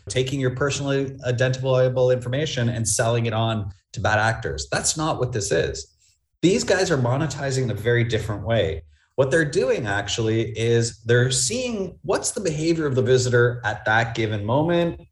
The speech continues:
while they're going down the journey. What are they interested in? Which products are they most resonating with? And then they're going to look in available ad networks and find the advertisements that are most likely gonna do the thing that they care about,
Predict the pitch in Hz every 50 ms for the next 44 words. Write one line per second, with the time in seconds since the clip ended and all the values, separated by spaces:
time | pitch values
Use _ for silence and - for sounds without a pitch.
0 | _ - 101 107 110 113 117 117 113 117 110 104 107 104 104 104 104 104 101 95
1 | 95 95 92 92 95 95 95 95 - - - - - 120 127 127 - 180 190 175
2 | 120 85 78 78 - - 226 269 269 262 240 233 - 196 214 214 - - - -
3 | 113 98 92 85 85 87 131 - - - - - - 117 131 143 143 127 - -
4 | 113 113 110 120 113 110 110 117 110 107 113 120 127 120 - - - - - 110
5 | 107 110 - 110 107 101 95 98 95 90 90 95 127 143 - - - _ _ _
6 | _ _ _ _ _ _ - 135 147 160 165 165 160 165 175 170 202 208 214 208
7 | 202 202 - 165 135 127 143 160 - - - 127 127 117 104 95 98 107 113 127
8 | 143 156 156 175 160 139 - - 104 95 90 90 95 92 95 98 104 123 - -
9 | - - - - - - _ _ _ _ _ _ _ _ _ _ - 123 131 139
10 | 139 143 143 139 - - - 143 156 165 175 170 160 151 135 131 131 131 - -
11 | 127 147 175 180 185 - - 135 120 113 113 117 123 117 117 - 123 113 107 104
12 | 107 110 143 180 196 202 - - - 120 117 117 117 127 131 127 127 123 117 110
13 | 104 113 120 120 113 - - 117 117 117 120 117 104 - - - 226 254 - -
14 | - 117 110 110 104 120 139 170 190 190 - -